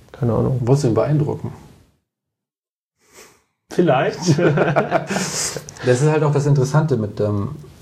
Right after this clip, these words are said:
Speaker 2: Jargon und so weiter und so fort, also die richtigen Terme finden. Das wird er dann später bei seinem Language Processing auch machen müssen. Also wenn das richtig gut ist,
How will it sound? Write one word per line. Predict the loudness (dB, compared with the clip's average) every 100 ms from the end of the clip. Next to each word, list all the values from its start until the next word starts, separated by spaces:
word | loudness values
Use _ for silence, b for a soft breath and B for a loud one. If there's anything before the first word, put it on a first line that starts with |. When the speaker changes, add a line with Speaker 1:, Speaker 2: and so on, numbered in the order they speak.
| -6
Speaker 2:
Jargon | 0 0 2 0
und | 0
so | 0
weiter | 0 0
und | -2
so |
fort, | 0 0 0
also | 2
die | 2
richtigen | 2 0 0
Terme | 2 0 0
finden. | 0 0 -4 B B B 0
Das | 2
wird | 4
er | 2
dann | 2
später | 0 0 2
bei | 2 2
seinem | 2
Language | 2 2 0
Processing | 0 0 2 2
auch | 0 0
machen | 0 0 -2
müssen. | -2 -4 -6 -8 -20 _ _ _ _
Also | 0 2 2
wenn |
das | 2 0
richtig | 0 0 2
gut | 0 2
ist, | 0 -2